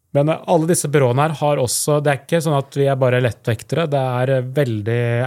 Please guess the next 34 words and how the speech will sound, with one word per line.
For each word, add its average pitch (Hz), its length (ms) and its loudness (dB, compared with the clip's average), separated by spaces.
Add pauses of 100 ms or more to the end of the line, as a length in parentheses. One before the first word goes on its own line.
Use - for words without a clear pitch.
(100)
erfarne, 110 440 -4
mye 123 200 0
seniorfolk, 117 840 -2 (360)
blanding 131 300 0
av 127 80 0
junior 117 280 0
og 120 60 -2
senior. 117 520 0 (800)
Eh, 123 120 0
men 131 180 2
vi 143 120 2
har 131 480 0 (200)
i 160 100 0
ho-, - 180 -6 (120)
all 156 160 0
hovedvekt 139 680 0
så 135 560 0 (260)
er 139 100 -2
vi 135 60 2
mer 131 420 4
fokusert 143 1000 -4
på 131 100 -2 (140)
å 123 60 -2
levere 127 340 0
verdi 131 580 -2
til 139 180 -4
kundene 113 360 0
og 170 80 -2
gjøre 123 100 0
en 123 160 0 (140)
knallbra 117 680 0
jobb 180 240 0
for 147 140 -4
kundene 131 500 0